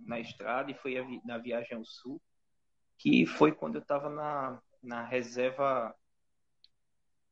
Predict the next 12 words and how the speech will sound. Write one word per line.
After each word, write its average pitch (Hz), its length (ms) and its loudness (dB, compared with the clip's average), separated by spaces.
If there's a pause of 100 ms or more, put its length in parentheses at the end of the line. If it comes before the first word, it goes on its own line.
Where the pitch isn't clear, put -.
(280)
na 113 80 -10
reserva, 120 640 -2
meu 143 240 -2
Deus, 135 260 -6
eu 147 80 -10
tô - 80 -10
esquecendo 170 400 -8
todos 170 240 -10
os 160 160 -10
nomes 127 240 -6
agora, 117 400 -4
viu, 120 320 -12